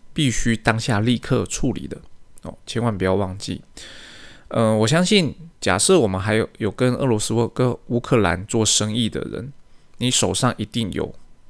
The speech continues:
订单，就是那种可能还没交货的订单，你收到订单了，你可能在生产中，那还没交货的。好，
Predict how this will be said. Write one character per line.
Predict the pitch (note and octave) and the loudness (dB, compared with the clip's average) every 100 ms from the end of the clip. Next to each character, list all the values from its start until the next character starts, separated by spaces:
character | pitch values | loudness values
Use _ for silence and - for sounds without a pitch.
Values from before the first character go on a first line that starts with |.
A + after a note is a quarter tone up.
| - - | -8 -4
订 | F#2 | -2
单， | D#2+ D#2+ G2+ - - - - - - - | -2 -4 -6 -18 -20 -20 -18 -18 -20 -4
就 | A#2+ | 0
是 | A#2 - - - - - | 0 -2 -8 -14 -16 -10
那 | B2+ B2 | 0 2
种 | F#2+ | 2
可 | F#2+ | -2
能 | F2 | -2
还 | G2+ | 0
没 | G#2+ A#2 | 0 -2
交 | - A#2+ | 4 6
货 | B2+ | 6
的 | G#2 | 4
订 | G#2+ G2+ | 2 0
单， | G2+ | 0
你 | A2 | 0
收 | - A#2+ | 2 4
到 | A#2 | 4
订 | - A#2+ G2+ | 4 -2 0
单 | G2+ | 0
了， | G#2 F#2+ - - - | 0 -4 -10 -18 -10
你 | G#2+ | -4
可 | |
能 | F#2+ | -2
在 | G#2 G#2+ | 0 2
生 | - A2 | 0 0
产 | - E2 E2+ | -4 -6 -2
中， | G2 G#2 - - | -2 -2 -8 -8
那 | A2+ | -6
还 | G2+ | -4
没 | F#2 F#2 | -6 -4
交 | - G2+ | -2 0
货 | G#2+ G2+ | 2 0
的。 | C#2 - - - - - - - - - | -2 -10 -18 -20 -18 -18 -20 -20 -20 -14
好， | - | -14